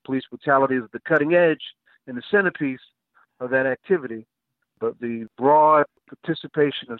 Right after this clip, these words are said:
so many people willing to shut down streets, willing to stop highways, willing to make noise in ways that we had not seen in some time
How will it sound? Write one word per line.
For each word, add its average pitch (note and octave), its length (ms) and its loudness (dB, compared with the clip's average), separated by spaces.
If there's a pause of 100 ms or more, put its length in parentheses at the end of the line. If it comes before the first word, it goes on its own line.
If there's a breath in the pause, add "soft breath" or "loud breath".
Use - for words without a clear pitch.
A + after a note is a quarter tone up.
so C#3 100 -4
many C#3 280 0
people A2+ 440 -8 (520 soft breath)
willing C3+ 300 2
to B2+ 60 -2 (140)
shut D3 180 0
down C#3 280 0 (160)
streets, B2 320 -12
willing C3 260 -6
to B2+ 140 -8
stop C#3 280 0
highways, A#2+ 680 -2 (100)
willing C3+ 320 -8
to A2+ 180 -8 (380 loud breath)
make C3+ 320 -2
noise B2+ 420 2 (480)
in A#2+ 140 -14
ways C3+ 280 -2
that B2 80 -16
we C3+ 140 -4
had C3 180 -2
not B2+ 220 0 (180)
seen D#3+ 560 0
in C3 200 -8 (100)
some C3+ 220 0
time B2+ 480 0